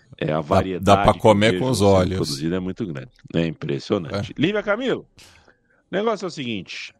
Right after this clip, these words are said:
Speaker 1: é, a Copa do Mundo terminou, como a gente já pôde perceber,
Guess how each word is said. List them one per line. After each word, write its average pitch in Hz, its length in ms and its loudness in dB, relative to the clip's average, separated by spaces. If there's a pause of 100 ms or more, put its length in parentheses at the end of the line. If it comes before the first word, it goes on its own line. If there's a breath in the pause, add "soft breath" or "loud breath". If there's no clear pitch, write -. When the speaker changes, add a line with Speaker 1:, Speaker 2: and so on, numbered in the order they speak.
Speaker 1:
é, 104 960 -2
a 123 60 -12
Copa 143 240 -6
do 117 100 -6
Mundo 107 160 -8
terminou, 190 680 -4 (160)
como 87 360 -8
a - 20 -6
gente 85 260 -12
já 85 120 -4
pôde 80 240 -8
perceber, 147 580 -4